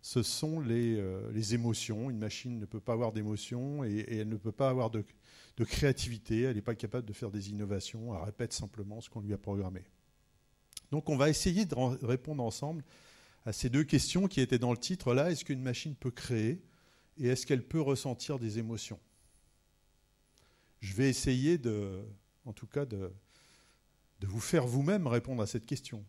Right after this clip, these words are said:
Moi, j'ai mes propres réponses, elles n'engagent que moi. On va essayer de voir ensemble tout ça. Alors oui, on, on, on avait dit, euh, voilà, des, des livres, j'ai écrit beaucoup. Je m'intéresse évidemment aux aspects, euh, scientifiques, euh, et je publie depuis longtemps, euh, depuis le millénaire dernier, donc,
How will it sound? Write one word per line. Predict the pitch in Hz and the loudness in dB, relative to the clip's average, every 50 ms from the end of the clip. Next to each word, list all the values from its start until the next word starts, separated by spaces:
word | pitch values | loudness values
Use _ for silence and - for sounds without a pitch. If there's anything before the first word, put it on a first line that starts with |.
| - _ - | -18 _ -6
Moi, | 113 117 120 | -2 0 0
j'ai | 113 110 110 | 2 2 2
mes | 104 107 104 | 0 0 -2
propres | - - 113 107 - - | -2 -4 -4 -2 0 -2
réponses, | 107 - - 90 190 147 - - - - 92 87 _ _ 120 | -2 0 -2 -4 -4 -4 -6 -8 -12 -16 -18 -18 _ _ -10
elles | 110 98 98 98 | -10 -8 -6 -6
n'engagent | 104 107 107 107 101 - | -6 -2 -2 -4 -4 -4
que | - 110 | -4 -4
moi. | 101 101 117 135 151 - - - _ _ _ _ _ _ - _ _ | -2 -2 -2 -4 -4 -6 -12 -20 _ _ _ _ _ _ -20 _ _
On | 107 | -8
va | 98 101 | -8 -6
essayer | 101 - 120 | -4 -4 -4
de | 110 110 | -2 -2
voir | 113 113 113 | -2 -2 -2
ensemble | 110 104 - - 131 123 113 | -2 -4 -4 -4 -4 -4 -4
tout | - 113 | -4 -4
ça. | - - 113 107 147 170 - - - - - - - - - - - | -4 0 0 0 0 -2 -4 -10 -18 -20 -20 -20 -20 -20 -20 0 6
Alors | 135 131 131 131 | 8 8 10 10
oui, | 156 190 190 165 | 8 8 8 8
on, | 135 127 135 - | 6 6 4 0
on, | 135 127 131 - | -2 -4 -2 0
on | 151 139 143 | 0 4 6
avait | 143 131 135 139 | 6 8 6 6
dit, | 127 131 156 165 160 147 | 4 2 0 4 6 6
euh, | 123 117 113 | 6 6 6
voilà, | 107 117 127 147 151 131 | 6 6 8 8 8 8
des, | 123 120 113 110 113 | 8 6 6 6 2
des | 110 110 120 | 4 6 6
livres, | 117 127 156 175 151 | 8 8 8 6 6
j'ai | 113 107 120 | 6 6 6
écrit | 117 117 - - - 139 | 6 4 2 -2 -4 0
beaucoup. | 123 127 120 - - 151 175 214 - - - - _ _ _ | 0 0 0 0 0 0 0 0 0 -4 -14 -20 _ _ _
Je | - - 120 | -8 -2 0
m'intéresse | 113 110 - 127 120 120 131 123 - - | 0 2 2 2 2 4 2 0 2 0
évidemment | 120 110 117 110 113 113 120 131 135 | 0 0 2 2 2 2 2 0 -2
aux | 113 98 | -2 -2
aspects, | 107 - - - | -2 -4 -2 -2
euh, | 113 110 107 104 98 92 98 | 0 2 2 0 0 -2 -4
scientifiques, | 92 - - 95 - - 92 - - 185 190 - - | -4 -6 -8 -8 -10 -12 -14 -4 -4 -4 -4 -4 -6
euh, | 107 98 98 95 98 101 98 98 98 104 104 - _ - - - - - - _ _ - | -8 -8 -6 -8 -8 -8 -8 -8 -10 -12 -12 -16 _ -20 -20 -20 -20 -20 -20 _ _ -12
et | 101 | -12
je | - - | -10 -6
publie | 110 104 92 110 113 | -6 -6 -4 -6 -8
depuis | - - - 110 101 | -10 -8 -8 -6 -4
longtemps, | 107 107 104 - - 120 110 113 113 98 | -2 -4 -4 -2 -2 -2 -2 -2 -4 -4
euh, | 90 90 85 98 110 113 107 | -4 -6 -6 -10 -12 -12 -14
depuis | 110 - - - 110 | -14 -14 -12 -10 -8
le | 110 117 | -6 -2
millénaire | 127 127 123 123 120 123 120 117 110 | 0 2 4 4 4 4 2 2 2
dernier, | 110 110 107 101 101 110 120 135 160 156 | 2 2 2 2 2 0 -2 -2 -4 -4
donc, | 127 110 104 | -6 -8 -10